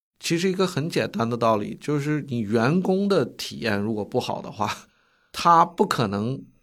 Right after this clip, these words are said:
带着很好的心情、很好的服务去服务的客户。所以说这一点呢，在，呃，很多，呃，至少我经历的美国公司里还是非常强调的。呃，他也非常强调，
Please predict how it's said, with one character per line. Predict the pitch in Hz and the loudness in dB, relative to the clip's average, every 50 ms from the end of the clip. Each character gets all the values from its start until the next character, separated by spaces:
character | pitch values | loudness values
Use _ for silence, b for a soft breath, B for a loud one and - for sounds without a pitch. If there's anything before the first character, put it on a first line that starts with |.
| _ _ | _ _
带 | - 151 143 127 | 2 4 4 4
着 | 120 | 2
很 | 113 - 123 127 135 | 0 -2 -2 -2 0
好 | 139 113 - | 0 0 0
的 | 113 117 | 0 -2
心 | 113 - - 127 127 127 | -4 -4 -4 -2 -2 -2
情、 | 127 - 113 104 101 101 | -4 -4 -4 -6 -6 -6
很 | - 117 120 120 | -6 -6 -2 2
好 | 123 107 104 | 2 2 4
的 | 120 123 | 4 2
服 | 117 107 123 131 | 2 2 2 2
务 | 135 135 | 2 2
去 | - 156 147 | 2 2 0
服 | 135 - - 120 127 | 0 0 0 2 2
务 | 131 127 | 4 4
的 | 120 117 | 2 2
客 | - - 131 120 | 2 2 0 0
户。 | 117 131 131 107 - b b b b b b b b b | 0 -2 -4 -4 -6 b b b b b b b b b
所 | b - 160 180 | b 0 2 4
以 | 170 156 | 4 4
说 | 135 160 160 156 160 165 | 4 4 4 4 4 2
这 | 170 - 190 | 2 2 2
一 | 185 170 147 | 2 2 2
点 | 135 120 107 101 98 | 2 0 0 0 0
呢， | 101 107 104 | -2 -2 -2
在， | 127 127 123 120 120 117 113 - - - - | 0 2 2 4 4 2 2 0 -4 -6 -6
呃， | 113 110 107 104 104 | -4 -4 -2 -4 -4
很 | - - 110 101 98 98 98 | -6 -6 -6 -6 -6 -6 -4
多， | 107 113 123 120 123 123 120 123 123 B B B B B B B | -2 0 2 2 4 2 2 0 -4 B B B B B B B
呃， | - 107 | -10 -6
至 | - 151 | -4 -2
少 | 143 143 143 | 2 2 4
我 | 156 135 104 - - | 4 2 0 -2 -4
经 | - - 135 143 | -4 -4 -4 -4
历 | 156 147 | -2 -2
的 | 113 113 | -2 -2
美 | 104 101 104 - | -2 -4 -6 -8
国 | - - 113 | -8 -8 -8
公 | 107 113 113 120 | -6 -4 -6 -6
司 | 120 - - | -6 -6 -6
里 | 120 110 | -6 -6
还 | 95 98 - 101 101 | -6 -8 -8 -8 -8
是 | 113 127 123 | -6 -6 -6
非 | 110 101 123 | -6 -6 -6
常 | 113 127 135 | -6 -4 -6
强 | 131 - 180 - - | -6 -8 -10 -10 -8
调 | 117 123 117 110 - | -6 -6 -6 -6 -8
的。 | - 131 b b b b b b b b b | -10 -14 b b b b b b b b b
呃， | - 107 | -8 -8
他 | 104 - 117 117 120 | -2 0 2 2 4
也 | 110 101 90 | 2 0 -2
非 | - 120 107 | -4 -4 -2
常 | 113 120 120 | -2 -2 -4
强 | - - 101 101 107 | -4 -4 -6 -4 -2
调， | 113 120 113 110 107 104 | 0 0 2 2 0 -2